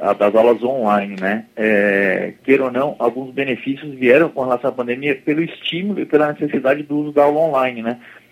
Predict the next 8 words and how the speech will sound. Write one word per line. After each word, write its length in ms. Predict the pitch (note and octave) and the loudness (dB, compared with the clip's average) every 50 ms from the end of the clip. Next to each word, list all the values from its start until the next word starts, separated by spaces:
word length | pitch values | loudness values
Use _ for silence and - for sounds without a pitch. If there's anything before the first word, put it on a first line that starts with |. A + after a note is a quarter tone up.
| _ _ _ _ _ _ _ | _ _ _ _ _ _ _
que 100 | - - | -18 -18
queiram, 720 | - _ - D3+ D#3+ F#3 F#3+ E3+ D#3 B2 A2+ A2 A2 - - | -16 _ 4 6 6 6 8 6 4 4 2 -2 -4 -6 -8
é, 760 | - A2 A#2 A#2 A2+ A2 A2 A2 A2 G#2+ G#2+ G#2+ G#2 G#2 - - | -4 -2 0 0 2 2 2 2 2 2 2 4 2 2 0 0
a, 100 | F#2+ G2+ | -2 -4
tinha 340 | - - C#3+ C#3 C3+ C3 B2 | -4 -6 -6 -2 0 0 0
aquela 340 | A2 - - - A2+ A#2+ A#2+ | 0 -2 -2 0 2 2 2
orientação 540 | A#2 A#2+ A#2 A2 A2 G#2+ - B2 B2 A#2 A2+ - - | 2 0 0 -2 -2 -2 -2 -4 -6 -6 -8 -10 -6
sempre, 260 | C3 B2+ C3 A2+ - | -4 -4 -4 -4 -8